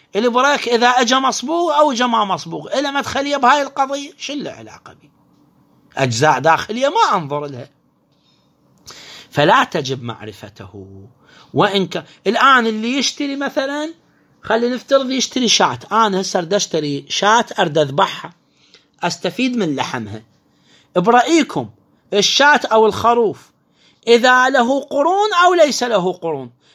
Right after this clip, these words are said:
القرون لها مدخلية بالشراء، أنا أريد للحم، أريد، أريد للحم. وجود القرون في، في الشات أو الخروف إلى مدخ-، شو له علاقة؟ فلا يجب معرفتها أنه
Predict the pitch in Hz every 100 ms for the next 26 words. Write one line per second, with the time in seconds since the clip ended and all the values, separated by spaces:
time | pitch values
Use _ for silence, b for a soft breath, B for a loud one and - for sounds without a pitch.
0 | b 196 208 208 240 311 262 220 269 285
1 | - 277 311 311 294 - 277 302 262 214
2 | 208 196 196 208 175 127 - 104 - _
3 | _ _ _ _ _ _ _ _ _ _
4 | _ _ _ _ _ - 160 202 208 151
5 | 151 165 226 247 254 175 135 - 120 _
6 | _ _ 190 220 233 277 285 277 277 277
7 | 320 339 - 277 240 269 - - 269 247
8 | 254 262 277 220 254 277 339 254 - b
9 | b b 330 359 359 269 - - 214 143
10 | 113 107 110 _ b b b - 165 220
11 | 262 247 185 190 180 160 165 147 165 160
12 | 147 151 147 131 156